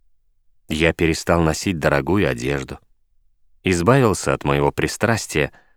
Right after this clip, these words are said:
прочитывать по шесть газет в день, перестал ощущать потребность быть нужным всем и всегда.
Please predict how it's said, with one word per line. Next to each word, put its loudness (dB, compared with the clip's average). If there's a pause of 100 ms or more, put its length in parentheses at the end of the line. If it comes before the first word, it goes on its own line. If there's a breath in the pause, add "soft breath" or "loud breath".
(340 soft breath)
прочитывать 0
по 0
шесть -4
газет 0
в -6
день, -4 (1000)
перестал 4
ощущать 2
потребность 2 (420)
быть 2
нужным 6
всем 2 (280)
и 0
всегда. -6